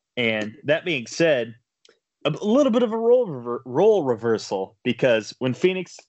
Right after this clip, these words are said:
like, hit the bottom of the steps, Mil Muertes dove out onto him. And Jesus Christ, someone the,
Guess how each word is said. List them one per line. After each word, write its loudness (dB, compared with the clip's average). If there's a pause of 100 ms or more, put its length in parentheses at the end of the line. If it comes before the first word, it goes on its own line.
(120)
like, -2
hit -2
the -4 (120)
bottom -4
of -16
the -18
steps, -6 (460)
Mil 2
Muertes -2
dove 2
out -2
onto -4
him. -2 (540)
And -2 (480)
Jesus 2
Christ, -4 (240)
someone -2
the, 2